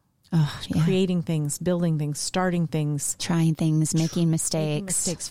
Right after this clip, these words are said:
Speaker 2: failing.
Speaker 1: Yeah. Normal part of life. Remember Andrea Whelan talked about
Speaker 2: Yes.
Speaker 1: failure. She was the Olympic athlete who was,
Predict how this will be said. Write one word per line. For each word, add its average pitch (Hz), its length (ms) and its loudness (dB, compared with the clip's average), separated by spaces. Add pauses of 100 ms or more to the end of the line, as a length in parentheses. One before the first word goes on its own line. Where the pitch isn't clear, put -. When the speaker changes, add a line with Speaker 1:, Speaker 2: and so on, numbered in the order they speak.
(120)
Speaker 2:
failing. 180 960 4
Speaker 1:
Yeah. 156 520 2 (180)
Normal 160 380 0
part 165 220 -2
of 170 40 -2
life. 170 160 -2
Remember 190 460 0 (920)
Andrea 185 520 2
Whelan 170 520 0 (520)
talked 185 280 -4
about 185 200 0
Speaker 2:
Yes. 135 180 -4
Speaker 1:
failure. 190 720 -2
She 180 240 -2
was 175 160 0
the 170 140 -2
Olympic 160 320 -2
athlete 147 480 -4
who 160 120 0
was, - 460 -4